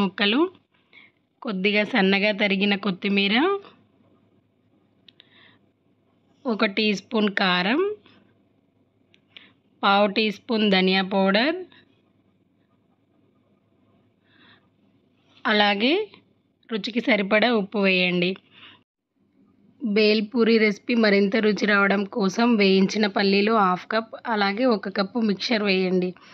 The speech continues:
పల్లీలు మిక్చర్ వేయడం వలన టేస్ట్ అయితే అద్భుతంగా ఉంటుంది. వీటన్నింటినీ వేసిన తర్వాత ఒకసారి బాగా కలపండి. అన్ని ఇంగ్రీడియంట్స్ కలిసేలా ఒకసారి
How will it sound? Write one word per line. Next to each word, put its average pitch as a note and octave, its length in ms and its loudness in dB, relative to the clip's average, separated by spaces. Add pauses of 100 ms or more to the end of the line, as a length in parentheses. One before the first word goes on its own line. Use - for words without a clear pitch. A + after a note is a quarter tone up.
(1080)
పల్లీలు A3 500 2
మిక్చర్ G#3+ 380 -2
వేయడం F#3+ 400 2
వలన G3 300 0 (260)
టేస్ట్ G3+ 360 -2
అయితే G#3 200 -2 (100)
అద్భుతంగా G3+ 600 -2 (200)
ఉంటుంది. G3 440 0 (2500)
వీటన్నింటినీ A3 960 0
వేసిన G3+ 340 -2 (120)
తర్వాత G3 400 0 (240)
ఒకసారి G3+ 440 -4 (140)
బాగా F#3+ 380 0
కలపండి. G3 560 -4 (1700)
అన్ని A#3 280 0 (100)
ఇంగ్రీడియంట్స్ A3+ 640 4
కలిసేలా G#3 500 -2 (100)
ఒకసారి G3 360 -4